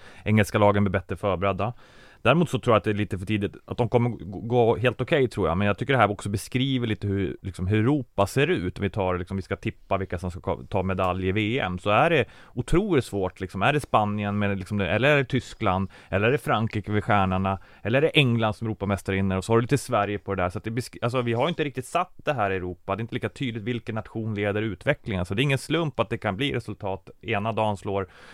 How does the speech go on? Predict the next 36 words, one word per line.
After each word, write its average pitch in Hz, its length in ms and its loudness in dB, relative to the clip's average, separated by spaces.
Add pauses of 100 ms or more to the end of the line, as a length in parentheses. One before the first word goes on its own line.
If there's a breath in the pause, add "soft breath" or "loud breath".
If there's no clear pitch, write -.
(180 loud breath)
Tys-, 120 240 0
alltså, 113 260 2
ja, 101 140 2
Wolfsburg, 107 520 -2
Bayern 104 180 2
München 165 300 -8
kan 151 140 -6
komma 104 200 -2
där 82 120 0
och 92 60 -2
Barcelona 107 500 -2
kan 165 140 -8
vinna 151 100 -4
med 135 100 -6
nio 98 180 -6
noll. 87 200 -6
Så 120 80 -4
att - 100 -6 (520 soft breath)
vi 123 200 0
är, 123 60 0
vi 147 160 2
är 180 100 6
nog 165 160 0
där, 123 240 6
där, 120 180 4
där 113 180 4
Europa 123 380 0
just 117 200 -2
nu 107 80 -2
är 104 40 2
väldigt, 104 260 2
väldigt 104 200 -2
tajt - 480 -4
och 107 100 -6
vilka 127 440 -4
tar, 113 160 -6